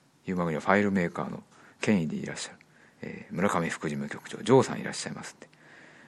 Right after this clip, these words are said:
またそういう、えー、お話を伺いながら勉強していきたいなと思っております。さて、前回ですね、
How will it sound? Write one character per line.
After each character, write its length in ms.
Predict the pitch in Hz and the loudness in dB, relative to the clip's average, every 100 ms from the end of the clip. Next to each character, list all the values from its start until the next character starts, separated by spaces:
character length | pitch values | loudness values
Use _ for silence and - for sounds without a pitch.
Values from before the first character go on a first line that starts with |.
| _ | _
ま 100 | 90 | -4
た 80 | 82 | -2
そ 160 | - 95 | 2 2
う 60 | |
い 200 | 85 78 | 2 0
う、 80 | - - | -4 -10
え 300 | - 67 - | -10 -8 -8
ー、 100 | - | -6
お 20 | 82 | -2
話 280 | 82 - | -2 -2
を 20 | - | 0
伺 240 | 98 107 | 4 6
い 60 | 113 | 8
な 100 | 120 | 6
が 80 | |
ら 160 | 71 - _ - - - - | 4 -2 _ -20 -20 -12 -4
勉 140 | 78 | -2
強 100 | 76 | -2
し 80 | 73 | -4
て 100 | - | -4
い 20 | |
き 40 | 69 | -6
た 120 | 69 | -4
い 60 | - | 0
な 120 | 113 | 0
と 220 | - - - _ _ - | 0 -4 -18 _ _ -8
思 140 | 69 | -6
っ 60 | 71 | -6
て 160 | - | -10
お 60 | - | -12
り 100 | - | -12
ま 80 | - | -12
す。 260 | - - - _ _ _ _ _ _ _ _ _ _ _ _ _ _ _ _ _ _ _ _ _ _ _ _ _ - - _ _ - | -10 -12 -16 _ _ _ _ _ _ _ _ _ _ _ _ _ _ _ _ _ _ _ _ _ _ _ _ _ -20 -20 _ _ -6
さ 100 | 117 | -4
て、 260 | - 80 - - - | -2 -4 -6 -10 0
前 220 | 120 208 | 4 4
回 220 | 156 92 73 | 4 2 0
で 80 | |
す 80 | 73 | -2
ね、 260 | 98 117 | 0 0